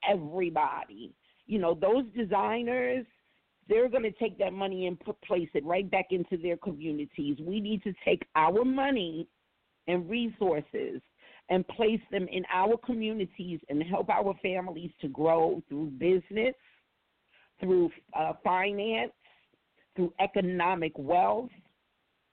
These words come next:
And, uh, y'all make sure y'all get in touch with two people. There's a lot of 'em. Shiraza Ali is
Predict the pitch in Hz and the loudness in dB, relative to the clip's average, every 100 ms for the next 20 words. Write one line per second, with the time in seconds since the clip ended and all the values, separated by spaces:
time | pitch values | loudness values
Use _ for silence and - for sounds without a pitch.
0 | _ _ 185 185 185 175 170 180 165 156 | _ _ -2 2 2 2 2 2 4 4
1 | 151 147 156 - 170 190 247 247 - 233 | 2 0 -8 -2 2 2 2 0 0 0
2 | 208 208 202 208 196 196 214 165 - 160 | 2 2 2 0 0 0 -2 -2 -4 -8
3 | - 240 214 190 - 196 175 151 143 143 | -6 -4 -4 -6 -10 -10 -6 -4 -2 -2
4 | 143 165 202 196 214 220 233 214 175 - | -4 -2 0 2 2 4 4 4 2 2
5 | 170 160 143 147 147 - 160 180 220 247 | 2 2 -2 -8 -6 -2 0 2 2 2
6 | 226 202 - - - - 175 190 196 202 | 2 2 -2 -20 -12 0 4 4 2 -2
7 | 175 156 | -2 -2